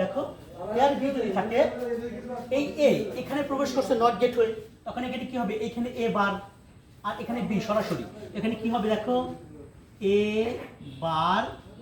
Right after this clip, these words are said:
যোগ বি, তাই হবে। এখানে এ এখানেই নট গেট হয়ে প্রবেশ করেছে, তখন এখানে এ বার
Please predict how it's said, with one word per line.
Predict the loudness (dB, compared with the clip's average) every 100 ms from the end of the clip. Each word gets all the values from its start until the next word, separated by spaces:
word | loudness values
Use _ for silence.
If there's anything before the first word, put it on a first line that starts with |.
| -12 -10 -4
যোগ | 0 0 0 -4 -12 -18 -18 -20 -18 -10 0
বি, | 2 2 -6 -14 -18 -18 -18 -18 -18 -18 -18 -18 -18 -20 -14 0
তাই | 4 4
হবে। | 4 0 -6 -18 -12 -6 -2
এখানে | 0 0 -4 -2 0
এ | 0 0 -4
এখানেই | -6 -4 -2 2
নট | 2 2
গেট | 0
হয়ে | -2 0
প্রবেশ | -2 -2
করেছে, | -4 -4 -6
তখন | -4 -6
এখানে | -8 -2 0
এ |
বার | 0